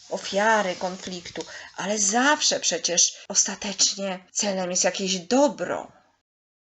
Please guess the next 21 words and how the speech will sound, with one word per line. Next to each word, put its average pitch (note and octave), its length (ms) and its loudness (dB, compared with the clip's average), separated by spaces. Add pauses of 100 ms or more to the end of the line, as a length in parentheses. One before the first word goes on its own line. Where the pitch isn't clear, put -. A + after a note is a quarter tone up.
(220)
Napisz C#4+ 440 2
mi G3+ 80 -4
w - 80 -14
komentarzu, C4+ 560 2
co D4+ 240 0
ty - 380 -4
o B3+ 80 4
tym G3 280 -4
myślisz. F#3+ 480 -2 (400)
I F#4 120 2
oczywiście C4 920 2
polecam A3+ 760 0 (400)
obejrzenie A#3+ 520 2
tego G#3 220 0
filmiku, A3 500 -2
zwłaszcza B3 480 2
tej A#3+ 160 0
części A#3 320 -2
dotyczącej A3 800 -2
weganizmu. G#3+ 600 -2 (300)
Wysłuchaj, A#3 720 4